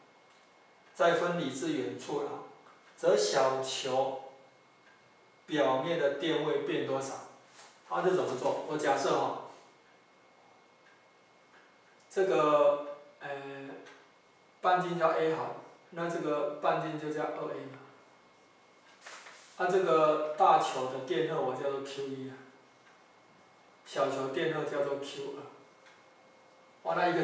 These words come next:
正的，一个负的，哦，因为这电位是负的。好，那这样哈，我就知道这个 V 哈，是等于二A分之K Q。啊，这负 V 啊，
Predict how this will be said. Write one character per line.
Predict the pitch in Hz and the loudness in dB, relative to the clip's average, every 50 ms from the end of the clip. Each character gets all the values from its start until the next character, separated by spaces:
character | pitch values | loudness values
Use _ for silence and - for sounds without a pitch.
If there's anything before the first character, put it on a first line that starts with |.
| - | 0
正 | - - - - | 0 0 -2 0
的， | 131 131 | 0 -2
一 | 131 - | -2 -2
个 | 131 - | -4 -6
负 | - - 131 123 | -6 -8 -8 -10
的， | - - - - - - - - - - - | -10 -12 -16 -18 -20 -20 -20 -20 -20 -20 -16
哦， | - 143 151 | -12 -10 -8
因 | 151 151 | -6 -6
为 | 151 | -4
这 | 151 156 | -4 -4
电 | 160 156 151 | -4 -4 -4
位 | 143 139 | -4 -4
是 | 135 135 | -4 -6
负 | 135 131 139 147 - | -8 -8 -10 -10 -10
的。 | - - - - - - - - - - - - - - - - - - - - - - - - - - - - - - - - - | -10 -12 -16 -18 -20 -20 -20 -20 -20 -20 -20 -20 -20 -20 -20 -20 -20 -20 -20 -20 -20 -20 -20 -20 -20 -20 -20 -20 -20 -20 -20 -20 -16
好， | - - 151 147 147 | -10 -6 -6 -4 -4
那 | 175 180 180 | -4 -4 0
这 | 180 190 | 2 2
样 | 190 175 | 4 4
哈， | - - - - - - | 2 2 0 0 -2 -4
我 | - | -6
就 | - 160 160 | -8 -8 -8
知 | 160 - - | -8 -6 -2
道 | 170 156 151 - 151 | 2 4 4 4 2
这 | 147 | 0
个 | - 139 135 131 131 | -2 -2 -2 -2 -4
V | 131 147 143 147 147 | -4 -6 -6 -6 -6
哈， | 143 135 131 - - - - - - - - - - - - - _ _ _ _ _ _ _ _ _ - | -6 -8 -8 -10 -12 -16 -20 -20 -20 -20 -20 -20 -20 -20 -20 -20 _ _ _ _ _ _ _ _ _ -18
是 | - - 165 165 | -14 -10 -10 -8
等 | - - - 131 135 | -8 -10 -10 -10 -12
于 | 135 - - - - - - - - _ _ _ _ _ _ _ _ - - - - _ | -14 -16 -18 -20 -20 -20 -20 -20 -20 _ _ _ _ _ _ _ _ -20 -20 -20 -14 _
二 | - 170 170 165 156 - - - | 0 0 2 2 2 2 0 0
A | 151 151 151 | -2 -4 -4
分 | 147 147 147 143 143 | -6 -6 -6 -8 -8
之 | 147 143 143 - | -10 -12 -12 -14
K | - 143 143 143 | -12 -10 -10 -10
Q。 | 139 - - 143 143 143 - - - - - - - _ _ _ _ _ _ _ _ _ _ _ _ _ _ - _ _ _ _ - _ _ _ _ _ _ _ _ _ _ _ _ _ _ _ _ _ _ - - - - _ _ - | -10 -12 -14 -14 -14 -16 -18 -20 -20 -20 -20 -20 -20 _ _ _ _ _ _ _ _ _ _ _ _ _ _ -20 _ _ _ _ -20 _ _ _ _ _ _ _ _ _ _ _ _ _ _ _ _ _ _ -20 -20 -20 -20 _ _ -14
啊， | 165 170 | -10 -8
这 | 165 170 160 | -4 -4 -4
负 | - - - - 143 143 | -4 -4 -4 -4 -2 -2
V | 143 143 143 143 | 0 0 0 0
啊， | - - - - - | 0 -2 -4 -6 -10